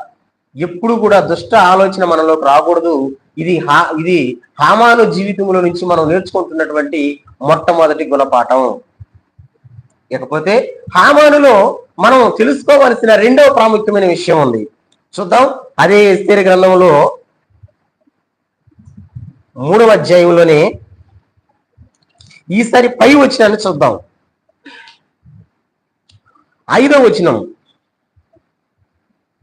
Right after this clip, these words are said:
"మొర్దెకై వంగకయు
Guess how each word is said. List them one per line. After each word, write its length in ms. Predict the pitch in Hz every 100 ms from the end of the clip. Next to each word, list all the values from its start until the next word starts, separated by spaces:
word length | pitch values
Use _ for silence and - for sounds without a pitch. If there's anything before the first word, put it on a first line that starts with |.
| _ _ _ _ _ _ _ _ _ _ _ _ _ _ _ _ _ _ _ _ _
"మొర్దెకై 540 | 151 190 240 311 294 294
వంగకయు 600 | 233 226 233 240 247